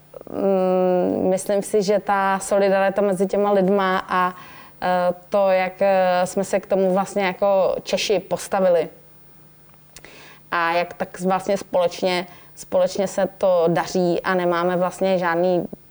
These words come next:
bych řekla, přeplněný nemocnice a je vidět, že to naše zdravotnictví to nějak jako zvládá a že pře-, máme volný lůžka, dokonce je dokážeme někomu nabídnout.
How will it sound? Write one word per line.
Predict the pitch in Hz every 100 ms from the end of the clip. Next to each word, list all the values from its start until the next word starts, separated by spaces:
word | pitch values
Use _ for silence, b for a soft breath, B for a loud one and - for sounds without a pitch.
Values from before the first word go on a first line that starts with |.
| _
bych | 185
řekla, | 170 165 185 180 B B B B B - _ - - - - - - - - - 185
přeplněný | - - - 185 180 185
nemocnice | 180 180 180 208 185 - 185 175 165
a | -
je | 180
vidět, | 170 175 180 175
že | 180
to | 175 185
naše | 180 202
zdravotnictví | 180 170 165 175 180 - 190
to | 180
nějak | 175 170 170
jako | 175 190 190 170 B B B B
zvládá | 160 160 180 160 175 180 170
a | 170 -
že | 170 185
pře-, | - 185
máme | 175 175 180 185
volný | 175 180
lůžka, | 185 175 - 180
dokonce | 170 175 170
je | 185
dokážeme | 175 180 175 180
někomu | 175 170 185
nabídnout. | 185 175 175 175 170